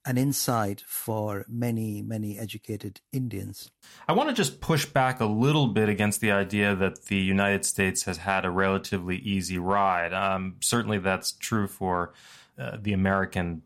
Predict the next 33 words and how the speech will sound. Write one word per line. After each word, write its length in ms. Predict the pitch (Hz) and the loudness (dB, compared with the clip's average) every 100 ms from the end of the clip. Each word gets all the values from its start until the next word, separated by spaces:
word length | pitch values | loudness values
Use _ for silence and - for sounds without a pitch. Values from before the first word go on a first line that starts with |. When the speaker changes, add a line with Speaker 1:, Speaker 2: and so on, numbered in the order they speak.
| _ | _
Speaker 2:
state. 720 | - - - 135 107 82 - - _ _ - | -2 0 2 2 2 -2 -12 -20 _ _ -4
September 520 | - 120 240 123 104 | 0 0 2 2 2
eleven, 380 | 98 110 117 104 | 2 4 2 0
of 140 | 85 | -2
course, 260 | - 92 - | -2 -2 -2
was 140 | 90 | -4
the 80 | 87 | -6
first 360 | - 107 95 - | -2 0 0 -4
time 440 | 101 90 87 87 | -2 0 0 -2
that, 300 | 87 87 - - | -4 -4 -6 -8
uh, 200 | 92 82 | -8 -6
the 100 | 85 | -4
states 480 | - 104 92 85 | -2 -2 -2 -4
had 180 | - 85 | -8 -10
been 460 | 85 90 85 85 85 | -4 -2 -2 -6 -10
attacked, 600 | 92 - 92 87 - - | -12 -8 -6 -6 -6 -14
uh, 80 | 85 | -10
inside, 800 | 101 95 90 101 90 90 87 85 | -4 -2 0 2 2 0 -2 -6
uh, 380 | 92 92 87 87 | -8 -6 -4 -6
its 220 | 90 82 | -8 -14
borders 640 | - 110 117 98 87 - - _ | -2 2 2 2 -2 -4 -6 _
since 300 | - 101 - | -4 -4 -4
Pearl 280 | - 104 | -4 -2
Harbor. 600 | 90 - 113 110 90 82 - _ _ - _ - | -2 0 0 2 -2 -2 -12 _ _ -20 _ -10
But, 600 | 113 127 120 117 117 - _ | -4 2 4 4 2 -4 _
uh, 160 | 110 78 - - - | -14 -14 -16 -20 -12
the 80 | 123 | -2
United 320 | 123 170 196 | 0 0 0
States 320 | - 160 143 | 0 0 2
certainly 320 | - 147 131 123 | 2 2 2 2
has 140 | 101 | 0
had 180 | 107 101 | -2 0
no, 600 | 104 110 110 110 101 | 2 2 2 2 -2